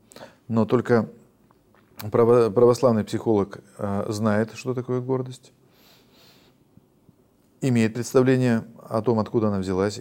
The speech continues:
и вообще знает о том, что это болезнь. Светская психология не считает гордость болезнью. Ну, а если, м, ты не знаешь о болезни, то как ты можешь её лечить? А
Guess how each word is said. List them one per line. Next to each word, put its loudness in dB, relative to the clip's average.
и -2
вообще -4
знает -2
о -10
том, -8
что -12
это -10
болезнь. -8
Светская 2
психология 2
не 0
считает 2
гордость 0
болезнью. -4
Ну, -2
а 0
если, 0
м, -14
ты 0
не -2
знаешь -2
о -6
болезни, -6
то -12
как -10
ты -16
можешь -12
её -8
лечить? -14
А 0